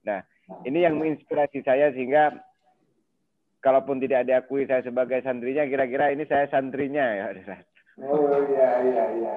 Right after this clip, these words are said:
Speaker 1: Saya baca ba-, banyak buku, ba-, banyak baca buku beliau dan tulisan-tulisan beliau.
Speaker 2: Oh, iya.
Speaker 1: Itu yang kita lakukan di Millennial Talent Hub. Yang penting untuk anak-anak muda itu, eh,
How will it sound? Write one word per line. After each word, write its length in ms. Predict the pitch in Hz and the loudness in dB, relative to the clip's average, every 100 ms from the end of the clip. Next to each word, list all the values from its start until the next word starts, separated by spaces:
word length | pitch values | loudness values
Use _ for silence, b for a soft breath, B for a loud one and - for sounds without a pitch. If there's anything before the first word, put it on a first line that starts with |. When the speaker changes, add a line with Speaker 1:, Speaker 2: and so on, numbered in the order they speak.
| - | -8
Speaker 1:
Saya 100 | 101 | -10
baca 260 | - - 156 | -6 -4 -4
ba-, 180 | 143 | -4
banyak 300 | 127 143 151 147 | -2 0 0 -2
buku, 160 | 143 127 | -4 0
ba-, 220 | 139 143 | 2 2
banyak 300 | 139 147 160 | 4 2 2
baca 220 | 143 139 139 | 0 0 -2
buku 220 | 131 123 | -4 -6
beliau 400 | 135 139 147 147 | -6 0 2 2
dan 160 | 135 120 | 0 -2
tulisan-tulisan 720 | 127 120 123 117 117 113 110 | -6 -4 -6 -6 -8 -8 -8
beliau. 260 | 101 101 85 _ 127 120 107 107 | -8 -10 -10 _ -20 -20 -16 -8
Speaker 2:
Oh, 100 | 139 139 | -4 -2
iya. 180 | 131 - - - - _ _ _ _ _ | -2 -6 -12 -20 -20 _ _ _ _ _
Speaker 1:
Itu 260 | 131 131 180 | -10 -4 0
yang 200 | 185 160 | 2 0
kita 140 | 147 151 | 0 2
lakukan 440 | 143 147 139 170 | 2 0 0 0
di 80 | 151 | 0
Millennial 340 | 143 139 135 | -4 -2 -2
Talent 240 | 131 123 110 | -2 -6 -6
Hub. 220 | 107 90 _ _ | -6 -6 _ _
Yang 140 | 135 139 | -4 -2
penting 320 | 131 123 156 170 | -4 -4 -2 0
untuk 120 | 147 139 | 0 0
anak-anak 320 | 135 127 123 131 | 0 -2 -6 -8
muda 200 | 117 120 | -2 -2
itu, 260 | 107 - 151 175 - _ _ - - - 123 | -2 -4 -4 -6 -12 _ _ -20 -20 -10 -4
eh, 300 | 131 131 | 0 0